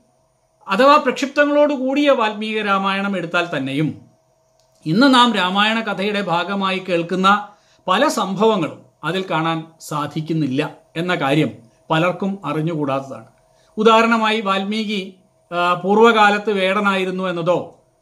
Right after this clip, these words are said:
ആ, ലക്ഷ്മണൻ സീതയ്ക്ക് ചുറ്റും രേഖ വരയ്ക്കുന്നതോ, അഹല്യ കല്ലായി മാറിയതോ, ശബരി മാതാവ് ശ്രീരാമന് എച്ചിൽ പഴം കൊടുക്കുന്നതോ ഒന്നും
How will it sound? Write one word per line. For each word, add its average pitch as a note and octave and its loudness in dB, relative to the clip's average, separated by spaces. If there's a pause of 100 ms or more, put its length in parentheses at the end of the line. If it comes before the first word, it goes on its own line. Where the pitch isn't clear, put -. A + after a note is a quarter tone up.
(160)
ആ, D#3+ -4
ലക്ഷ്മണൻ G#3+ 0
സീതയ്ക്ക് G#3 -2
ചുറ്റും G3 -4
രേഖ F#3 4
വരയ്ക്കുന്നതോ, E3 2 (240)
അഹല്യ G#3+ 4
കല്ലായി G3 0
മാറിയതോ, E3+ -2 (180)
ശബരി G3+ -2
മാതാവ് G3+ 4
ശ്രീരാമന് G3 0
എച്ചിൽ E3+ -2
പഴം F#3 -2
കൊടുക്കുന്നതോ E3+ 0
ഒന്നും F#3 0